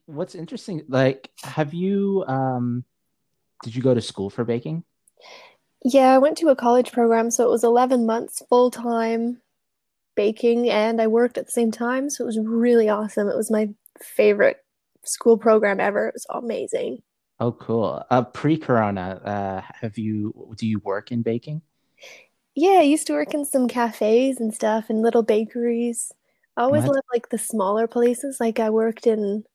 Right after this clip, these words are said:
Speaker 2: a big corporation once, and I didn't really like the feel of it.
Speaker 1: Mm-hmm.
Speaker 2: But yeah, smaller places are my vibe.
Speaker 1: Nice. Is the big goal to, like, open your own bakery one day?
Speaker 2: Everyone always says that, but I'm not a businesswoman, so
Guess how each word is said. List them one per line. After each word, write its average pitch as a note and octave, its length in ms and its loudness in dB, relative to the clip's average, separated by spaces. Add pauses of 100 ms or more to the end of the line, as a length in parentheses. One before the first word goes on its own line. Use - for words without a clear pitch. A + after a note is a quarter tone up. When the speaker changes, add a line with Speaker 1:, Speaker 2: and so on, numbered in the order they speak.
(140)
Speaker 2:
a A3+ 40 -2
big A3 280 4
corporation A#3 800 2
once, A#3 300 -2
and A3 100 -2
I G#3 140 -2 (240)
didn't A3 180 2
really G3+ 180 0
like G3 240 0
the G#3+ 80 -4
feel A3 240 4
of A#3 80 0
it. - 260 -2 (460)
Speaker 1:
Mm-hmm. A2+ 220 -2 (1400)
Speaker 2:
But - 160 0
yeah, A3+ 240 6
smaller B3 360 0
places A#3+ 380 0
are A3+ 100 2
my A3+ 200 0
vibe. A3+ 540 2 (1000)
Speaker 1:
Nice. A2+ 420 -6
Is A#2 160 2
the A2 100 2
big A2 200 2
goal G2+ 360 2
to, - 140 -2
like, F#2 280 0
open G2 220 -2
your F#2+ 120 0
own F#2 160 0
bakery F#2 400 -2
one G#2 200 0
day? G#2+ 280 0 (220)
Speaker 2:
Everyone F4+ 320 -2
always D4 280 -2
says B3 260 0
that, A3+ 180 -2
but A3 100 -2
I'm A#3 180 0
not D#4 160 0
a C#4+ 60 2
businesswoman, A3 920 0
so A#3+ 440 -2